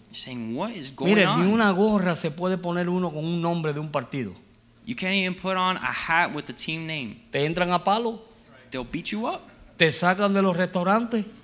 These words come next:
Speaker 1: They'll kick you out of a restaurant.
Speaker 2: ¿Cuándo se ha visto esto en los Estados Unidos?
Speaker 1: When have you ever seen this in the United
Speaker 2: En los
Speaker 1: States?
Speaker 2: años que yo llevo aquí,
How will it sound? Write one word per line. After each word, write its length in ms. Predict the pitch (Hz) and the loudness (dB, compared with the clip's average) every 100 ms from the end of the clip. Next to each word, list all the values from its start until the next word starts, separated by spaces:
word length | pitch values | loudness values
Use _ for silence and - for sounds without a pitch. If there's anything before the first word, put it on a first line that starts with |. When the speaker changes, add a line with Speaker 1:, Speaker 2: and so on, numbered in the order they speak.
| - | -6
Speaker 1:
They'll 160 | 139 139 | -4 -2
kick 240 | 196 190 | -2 -2
you 80 | 202 | 2
out 140 | 202 | 2
of 140 | 190 185 | 2 0
a 60 | |
restaurant. 540 | 190 240 254 - 113 - | -2 0 0 -2 -6 -4
Speaker 2:
¿Cuándo 520 | 151 196 247 247 247 | 2 4 4 2 0
se 140 | - | 2
ha 60 | 190 | 2
visto 400 | 190 226 - 208 | 2 0 0 2
esto 460 | 233 226 202 190 165 | 2 0 -2 -4 -2
en 80 | 170 | 0
los 120 | 160 | 0
Estados 300 | 165 196 202 | 2 0 2
Unidos? 300 | 214 247 117 | 0 -2 -2
Speaker 1:
When 200 | 135 220 | 2 4
have 220 | 233 233 | 4 2
you 140 | 208 170 | 0 0
ever 300 | 175 214 208 | 0 2 2
seen 300 | - 196 196 | 0 0 0
this 180 | 190 180 | 0 -2
in 60 | 165 | -2
the 60 | 165 | -4
United 360 | 165 170 - | -4 -2 -2
Speaker 2:
En 80 | 151 | 0
los 120 | 151 - | 0 2
Speaker 1:
States? 40 | |
Speaker 2:
años 240 | 208 247 240 | 4 2 0
que 120 | 202 | 0
yo 100 | 202 | 2
llevo 300 | 202 208 196 | 4 4 2
aquí, 560 | - 220 208 196 247 | 0 2 2 2 -4